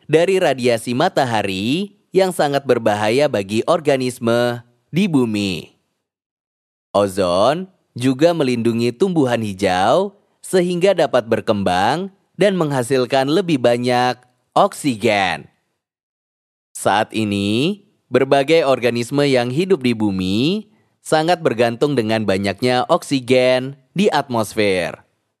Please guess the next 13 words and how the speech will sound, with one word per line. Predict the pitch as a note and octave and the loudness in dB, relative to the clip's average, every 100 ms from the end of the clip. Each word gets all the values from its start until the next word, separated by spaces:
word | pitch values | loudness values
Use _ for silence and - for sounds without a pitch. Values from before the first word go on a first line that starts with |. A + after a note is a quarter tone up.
| _ _ _ _ _ _ _ _ - | _ _ _ _ _ _ _ _ -4
Atmosfer | B2+ - B2 A2+ A2+ G2 F#2+ A#2 E3+ G#3 _ _ | -4 0 -2 -2 -2 0 2 0 0 -4 _ _
sebagian | - - A3 G3 D3 C3+ | -10 -4 0 0 2 0
besar | A2+ G#2 - F2+ F2+ A#2+ F3 G3+ _ _ - | 0 -4 -2 0 2 2 0 -4 _ _ -2
tersusun | F3+ F3 F#3+ E3 G#3 | 0 2 -2 0 0
atas | D3 C3 A#2+ | 0 0 -2
gas | - A2 A#2 | 0 0 0
nitrogen, | G#2+ G#2 F#2+ F#2 F2+ F2+ A#2 E3 G3 _ _ - | -2 0 0 -2 -2 2 0 0 -6 _ _ -4
yakni | A#2+ C#3+ D#3 | 0 2 0
sebesar | E3 C#3 A2+ - C3 C3+ | -2 -2 -4 0 0 0
tujuh | - G3 D#3+ | -2 -2 -2
puluh | C#3 B2 | 0 0
delapan | G#2 G#2 G2+ G#2 | 0 -2 0 -2
persen, | F#2+ F2+ - F#2+ G2+ C#3+ G3 | -4 -4 -2 0 2 0 -2